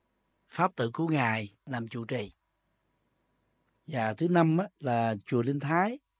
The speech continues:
tại thành phố Hồ Chí Minh, nơi, um, Hòa Thượng Thích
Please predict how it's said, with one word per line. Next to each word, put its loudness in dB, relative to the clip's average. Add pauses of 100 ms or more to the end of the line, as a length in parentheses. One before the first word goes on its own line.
tại -4
thành -6
phố -4
Hồ -4
Chí -4
Minh, 2 (1400)
nơi, 2
um, 2
Hòa 2
Thượng -2
Thích -2